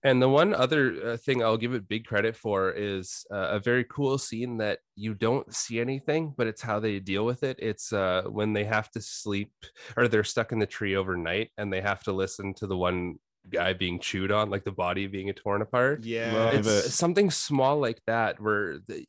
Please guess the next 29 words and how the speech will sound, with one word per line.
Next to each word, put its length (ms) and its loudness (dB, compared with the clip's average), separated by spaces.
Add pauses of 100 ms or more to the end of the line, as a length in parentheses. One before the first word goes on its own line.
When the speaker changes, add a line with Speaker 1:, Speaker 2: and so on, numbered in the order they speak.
(200)
Speaker 1:
they 120 2
literally 340 0
barely 420 0
show 240 -4
you 160 -4
anything 400 -4
'cause 340 -6
Speaker 3:
Was 140 2
Speaker 1:
they'll, 300 -2
they'll 60 -4
hit 100 0
you 60 -2
with 120 -4
a 40 -6
flash 360 0
of 80 -2
light, 300 0
but 120 -4
then 160 0
you're, 160 -4
it's 260 -6
what 140 -6
you're 180 -6 (140)
hearing 500 2
and 120 0
it's 160 -2
how 260 2
they're 200 0
reacting 560 -4